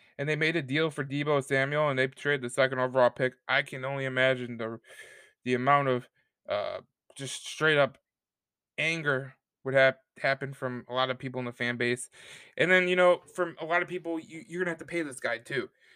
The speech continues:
So that's, that's the interesting thing. But it'll be interesting. Tomorrow we have Dan Miller on the podcast. It'll be a great podcast. Cindy probably will be joining us.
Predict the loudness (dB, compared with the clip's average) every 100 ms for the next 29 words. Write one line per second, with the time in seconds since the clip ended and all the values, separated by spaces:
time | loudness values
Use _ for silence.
0 | _ 2 8 8 8 4 4 4 -4 -6
1 | -8 -10 -12 -14 -16 -2 6 6 4 _
2 | _ _ _ _ _ _ _ 12 12 12
3 | 6 4 -4 -4 -4 -4 -4 4 4 4
4 | 0 0 -2 0 2 2 0 -2 -2 -2
5 | -2 -2 -2 -6 -20 -20 -20 _ -8 -2
6 | 0 0 -4 4 4 4 2 2 2 0
7 | -2 -4 -12 _ _ -10 -6 -4 -6 0
8 | 0 2 -4 -6 -6 -4 -4 -2 -4 -4
9 | -8